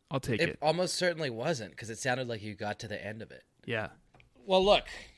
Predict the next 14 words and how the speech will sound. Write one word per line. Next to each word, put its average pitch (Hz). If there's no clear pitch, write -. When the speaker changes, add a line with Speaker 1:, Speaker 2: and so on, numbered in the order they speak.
Speaker 2:
Baby 135
Nation, 143
it 147
is 143
not 139
an 156
accident 131
that 120
time 113
is 120
fucking 123
with 117
us 135
today. -